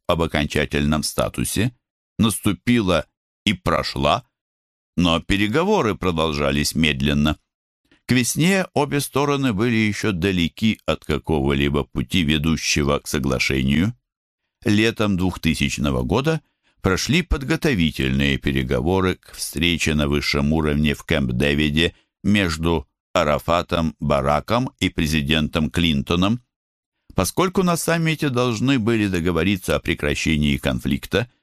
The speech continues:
вопросы которых стороны избегали в предыдущих раундах переговоров, впервые были вынесены на повестку дня. Иерусалим, границы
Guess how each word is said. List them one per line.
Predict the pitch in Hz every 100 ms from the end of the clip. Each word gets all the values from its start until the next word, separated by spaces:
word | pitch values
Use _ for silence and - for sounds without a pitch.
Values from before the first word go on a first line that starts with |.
| _ _ -
вопросы | - 147 139 170 180 180
которых | 156 - 147 147 127
стороны | - - 143 131 123 123
избегали | 113 98 113 98 107 107
в | 101
предыдущих | - 101 87 73 73 73 80 67
раундах | 73 67 71 76 95 -
переговоров, | 104 101 95 101 107 107 120 - _ -
впервые | - - 131 107 156 147
были | 117 135 131
вынесены | 87 92 123 117 113 - 101 101 101
на | 78 90
повестку | 78 73 78 - - 80
дня. | 67 80 71 - _ _ _ _ _ -
Иерусалим, | 147 127 90 80 - 69 65 90 120 _ _ _ _ _ _ -
границы | 113 107 107 185 - 185 185